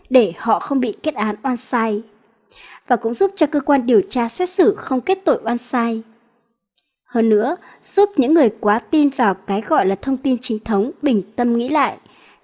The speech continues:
tránh lên án và xúc phạm những nạn nhân vô tội. Để đạt được mục đích đó, tôi đã phải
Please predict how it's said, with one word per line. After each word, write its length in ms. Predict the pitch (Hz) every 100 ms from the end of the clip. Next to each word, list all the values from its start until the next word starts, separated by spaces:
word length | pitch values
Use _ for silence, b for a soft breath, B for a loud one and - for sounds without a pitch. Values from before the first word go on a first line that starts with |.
| b
tránh 240 | - 220
lên 140 | 277 277
án 260 | 208 196 294 -
và 80 |
xúc 180 | 202 330
phạm 280 | - 302 214
những 120 | 220
nạn 240 | 294 214 233
nhân 140 | 240 233
vô 80 | 240
tội. 240 | 220 170 - _ _ _ _ _ _ _ _ _ B B B B
Để 220 | 240 190
đạt 200 | 220 208
được 180 | 226 214
mục 140 | 220 -
đích 160 | 302 247
đó, 320 | 208 190 359 B B B
tôi 100 | 247
đã 120 | 233 254
phải 220 | 339